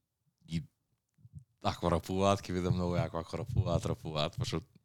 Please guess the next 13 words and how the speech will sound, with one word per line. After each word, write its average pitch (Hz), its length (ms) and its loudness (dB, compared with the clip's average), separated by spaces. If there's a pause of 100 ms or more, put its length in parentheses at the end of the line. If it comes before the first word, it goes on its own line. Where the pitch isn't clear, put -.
(420)
ако 80 180 0
се 95 120 6
вика 104 200 6
Big 107 260 -4
Pun 101 220 10
песната, 101 360 8
не 92 120 8
знам 92 160 4
што - 160 6
би 90 60 6
значело 85 400 6
друго, 76 260 10
брат. 78 280 6